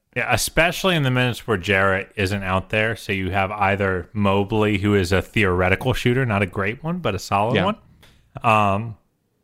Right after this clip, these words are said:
Speaker 1: uh,
Speaker 2: And, and
Speaker 1: and,
Speaker 2: someone
Speaker 1: uh,
Speaker 2: that creates spacing in other ways with
Speaker 1: yes.
Speaker 2: the, the way that
Speaker 1: A-,
Speaker 2: he draws
Speaker 1: and
Speaker 2: the
Speaker 1: then
Speaker 2: attention.
Speaker 1: either Markkanen or Kevin Love in, in the short term.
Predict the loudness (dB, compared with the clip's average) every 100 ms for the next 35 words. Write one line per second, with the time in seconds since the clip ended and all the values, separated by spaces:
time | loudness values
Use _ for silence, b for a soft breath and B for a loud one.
0 | _ _ -20 0 4 4 2 4 4 4
1 | 4 4 4 2 4 2 2 0 -2 0
2 | -2 0 0 0 -2 -2 -2 2 2 0
3 | -6 -8 -4 -4 -4 -2 -2 2 2 4
4 | 2 2 2 4 4 4 4 2 2 2
5 | 2 2 2 0 2 2 0 -4 -12 -6
6 | -4 -2 -2 -2 0 -2 -2 -10